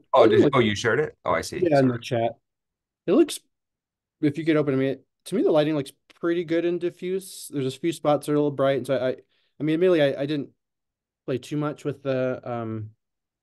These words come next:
Speaker 2: well, so two things I did is actually I bought some felt, and I wanted, I kinda like a white background, um,
Speaker 1: Okay.
Speaker 2: for individual, like, for just the, the stacked images, 'cause that allows us to, like,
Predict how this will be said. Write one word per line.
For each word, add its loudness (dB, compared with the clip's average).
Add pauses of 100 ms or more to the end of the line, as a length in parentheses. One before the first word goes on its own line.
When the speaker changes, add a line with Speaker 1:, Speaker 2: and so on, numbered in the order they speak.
Speaker 2:
well, 2
so 2
two 2
things 4
I 4
did 4
is 2
actually 2
I -4
bought 0
some -6
felt, -2 (300)
and -4
I -2
wanted, -2
I 2
kinda -6
like 0
a -10
white -4
background, -6
um, 0
Speaker 1:
Okay. -2 (280)
Speaker 2:
for -2
individual, -2
like, -4
for -4
just -6
the, -2
the -8
stacked -4
images, -6 (360)
'cause -2
that 4
allows 4
us -4
to, -4
like, -4